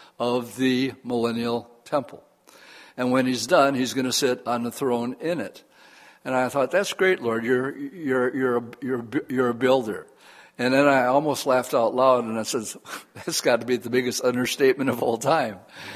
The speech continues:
<laughs> He's the creator of the known universe. And, and I'm,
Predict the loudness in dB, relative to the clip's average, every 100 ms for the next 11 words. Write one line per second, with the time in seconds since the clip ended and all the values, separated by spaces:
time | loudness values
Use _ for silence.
0 | -16 -18 -12 -12 -12 -18 -16 -8 0 2
1 | 2 -2 2 4 6 8 8 6 6 6
2 | 6 6 4 2 2 0 0 -2 -6 -20
3 | -20 -20 -18 -18 -20 -20 -12 2 4 4
4 | 2 -2 -10 -20 -20 -20 _ -4 0 4
5 | 4 2 -6